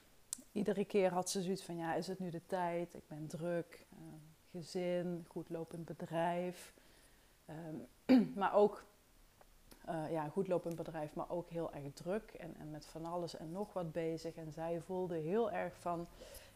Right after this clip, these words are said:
"Ik wil echt naar een bepaald kernpunt werken. Ik wil echt dat alles als een puzzelstuk of als een puzzel, eh, in elkaar valt. En ik ben echt op zoek naar die laatste puzzelstukjes, naar dat, ehm, ja,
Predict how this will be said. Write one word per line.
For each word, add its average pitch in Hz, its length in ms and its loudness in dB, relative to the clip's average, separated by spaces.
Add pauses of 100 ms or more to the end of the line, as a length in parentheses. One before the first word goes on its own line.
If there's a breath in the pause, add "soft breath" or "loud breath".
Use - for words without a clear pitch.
"Ik - 160 -10
wil 170 220 -8
echt - 300 -4
naar 185 160 -4
een 180 80 -4
bepaald 165 480 -6
kernpunt 170 960 -2
werken. 170 460 -4
Ik 170 120 -8
wil 170 160 -8
echt 202 240 -8
dat 180 200 -6
alles 180 480 -2 (720 loud breath)
als 180 220 -6
een 180 180 -4 (280)
puzzelstuk 208 920 0
of 175 120 -2
als 170 120 -2
een 180 180 -6
puzzel, 185 640 0
eh, 185 80 -10 (180)
in 202 160 -6
elkaar 190 640 -2
valt. - 380 -6
En 175 120 -8
ik 170 100 -10
ben 175 160 -8 (100)
echt 262 240 -4
op 220 100 -4
zoek - 280 -8
naar 190 140 -6
die 185 120 -2
laatste 196 480 -4 (160)
puzzelstukjes, 175 920 -6 (640 loud breath)
naar 170 200 -2
dat, 175 280 -6
ehm, 170 280 -2 (1200)
ja, 185 280 -2